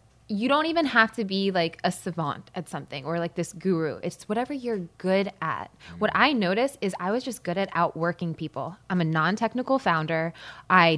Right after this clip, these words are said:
Speaker 1: didn't have this certain trade. I studied finance, but I
Speaker 2: Mm.
Speaker 1: needed a C F O in my startup world if we were gonna succeed. But I realized I was just willing to put in the extra work.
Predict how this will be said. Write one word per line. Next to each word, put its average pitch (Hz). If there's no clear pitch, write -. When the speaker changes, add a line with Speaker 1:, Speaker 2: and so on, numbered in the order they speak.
Speaker 1:
didn't 208
have 233
this 208
certain 214
trade. 156
I 170
studied 269
finance, 190
but 196
I 180
Speaker 2:
Mm. -
Speaker 1:
needed 247
a 214
C 208
F 175
O 170
in 156
my 156
startup 151
world 151
if 156
we 165
were 156
gonna 151
succeed. 147
But 214
I 202
realized 190
I 190
was 202
just 196
willing 190
to 185
put 190
in 190
the -
extra 175
work. 175